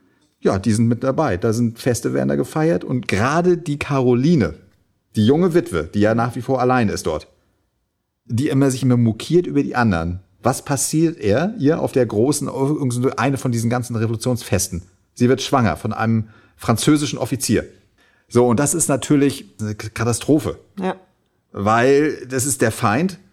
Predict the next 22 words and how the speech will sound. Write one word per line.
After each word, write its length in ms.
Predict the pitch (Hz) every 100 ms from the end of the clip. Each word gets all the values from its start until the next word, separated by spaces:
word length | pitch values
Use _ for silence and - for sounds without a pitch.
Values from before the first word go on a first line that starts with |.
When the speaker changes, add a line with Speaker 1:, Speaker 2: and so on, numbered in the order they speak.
| _ _ _ _
Speaker 1:
Dann 180 | 123 139
passiert 460 | 143 139 147 139 131
das 140 | 120
zweite 380 | - 117 135 160
Unglück, 360 | 156 147 151
dass 220 | 139 127 -
eben 400 | 131 135 139 123
die 400 | 127 123 123 - - _ _ _ - 113
Franzosen 540 | - 123 135 139 131
wieder, 200 | 127 127
sich 200 | 120 110
wieder 160 | 120 110
zurückziehen 580 | - 110 117 - 92 90
müssen. 380 | 98 98 71 - _ _ _ _ _ _ _ _ _ _
Vor 280 | 104 104
den 220 | 104 110 98
Koalitionstruppen 1040 | 113 101 101 95 101 104 - - 90 85
Preußen, 540 | - 95 98 104 95
Österreich 400 | 101 95 95 92
und 100 | 90
so 100 | 85
weiter. 320 | 80 78 87